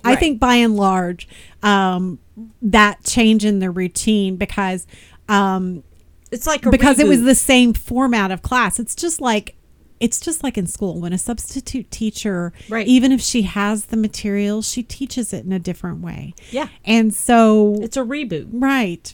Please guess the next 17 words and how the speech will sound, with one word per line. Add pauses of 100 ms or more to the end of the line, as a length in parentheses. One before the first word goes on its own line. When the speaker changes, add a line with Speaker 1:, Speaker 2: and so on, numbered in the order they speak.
Speaker 1:
right.
So
I
taught (100)
things
in
Speaker 2:
So
Speaker 1:
a
different
Speaker 2:
d-,
Speaker 1:
way.
Speaker 2:
in
your
mind,
did
you
think